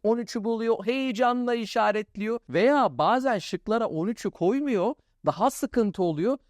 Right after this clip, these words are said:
Çocuklar diyor ki, "Ya hata yapmış olamam, her şey doğru, <laughs> neyi kaçırdım?" diyor.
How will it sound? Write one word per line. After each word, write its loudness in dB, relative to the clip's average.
Çocuklar 0
diyor -2
ki, -8
"Ya 4
hata 2
yapmış -4
olamam, 2
her 2
şey -2
doğru, 2
<laughs> -8
neyi 0
kaçırdım?" -2
diyor. 0